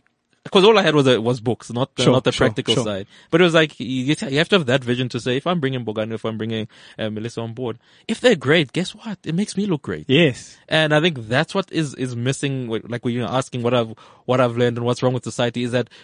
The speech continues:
Speaker 1: we, we fear people that are better than us.
Speaker 2: Mm.
Speaker 1: 'Cause you think this person is there to bring you down. And you can find all I want at the time.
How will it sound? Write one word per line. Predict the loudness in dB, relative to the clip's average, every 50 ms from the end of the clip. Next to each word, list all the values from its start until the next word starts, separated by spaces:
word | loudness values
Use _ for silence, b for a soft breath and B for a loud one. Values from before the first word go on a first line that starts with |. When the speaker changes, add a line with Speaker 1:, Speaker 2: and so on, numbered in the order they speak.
| B B
Speaker 1:
we, | -2 2 4 4 4 4 2
we | 2 0 0
fear | 2 2 2 0
people | 2 0 -2 -2 0 0
that | 0 0
are | 0
better | 0 -2 -2 -2
than | -4 -6 -8
us. | -8 -10 -14 -16 -8
Speaker 2:
Mm. | -4 -2 0 0 -2 -2 -6 -8 -12 _
Speaker 1:
'Cause | -2 2 2
you | 4
think | 2 2 0 0
this | 0 0 0
person | 4 4 2 4 2 -2 -6
is | -6 -4
there | -2 -2 -2
to | -2 -2 -2
bring | -2 -2 -2
you | 0
down. | 0 -2 -2 -2
And | -4 -6
you | -4 -4
can | -4 -2
find | -2 -2 -2 -2
all | -2 -2 -2 0 -2
I | -2
want | -2 -2 -2 -4 -4 -6
at | -6
the | -6 -8
time. | -8 -6 -8 -8 -8